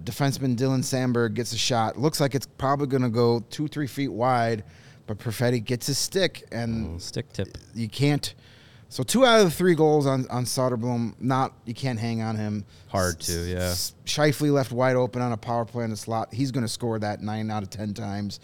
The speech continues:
Speaker 2: Yeah.
Speaker 1: And then the redirect, you can't. So the only one you really hang on him is that, that second period goal to Barron. Um, but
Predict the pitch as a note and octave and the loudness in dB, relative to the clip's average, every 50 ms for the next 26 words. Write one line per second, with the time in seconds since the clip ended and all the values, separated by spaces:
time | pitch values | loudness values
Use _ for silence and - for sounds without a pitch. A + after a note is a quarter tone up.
0 | - - F2 E2 D#2 D#2 - - - - - G2+ G#2+ G#2+ G#2+ G#2 G2+ G2+ G2+ G2 | -14 -8 -4 -4 -4 -4 -6 -10 -20 -12 -8 -2 0 0 2 2 0 0 0 -2
1 | F#2+ G2 - - - - - - - A#2 A#2 G#2 A#2 A2+ A2 G#2 A2 G#2+ G#2+ G2 | -2 -4 -6 -12 -20 -18 -16 -12 -8 -6 -4 -2 0 -2 0 -2 0 0 0 -2
2 | G2+ - - - - G2+ - - G#2+ G#2 G2+ F#2+ - - - G#2+ A2 B2+ C#3+ D3+ | -2 -6 -10 -10 -10 -10 -6 -4 -4 -4 -4 -4 -6 -8 -8 -4 -2 0 0 2
3 | D3+ D3 C#3+ C#3 C3+ B2+ B2 A2 A#2+ B2+ A#2+ A#2 A2+ - - B2 A#2+ A#2 A2+ A2 | 2 2 2 4 4 2 2 2 2 4 4 4 2 2 2 2 2 2 2 2
4 | A2+ A2 G#2+ G#2+ G#2+ G#2 G2 G#2 G#2 G#2 F#2+ - - - - F#2+ G2+ G2 - - | 2 2 2 2 2 0 2 2 0 0 0 -4 -8 -12 -6 -4 -4 -4 -4 -6
5 | - _ - - - - B2+ - - A2+ - - A2+ G#2+ G2 F#2+ G#2 G#2 G2+ G2+ | -14 _ -8 -4 0 0 0 2 0 -2 0 0 0 0 0 0 0 0 0 0
6 | G2 G2 G2 G#2 G2+ G2+ G2+ G#2 G2+ G2 G2 - - - - - - - - - | -2 -2 -2 0 0 2 2 2 2 0 -2 -4 -8 -18 -20 -20 -20 -20 -20 -20
7 | - - - - F2 F#2 F2+ F2+ F2+ F2+ F2 E2 - - - - - - - - | -20 -18 -10 -6 -4 -4 -2 -2 -4 -4 -4 -6 -8 -10 -16 -20 -20 -20 -20 -20
8 | - - - - - - - - - - - F#2 F#2 - - - | -20 -20 -20 -20 -20 -20 -20 -20 -20 -14 -10 -10 -10 -10 -12 -14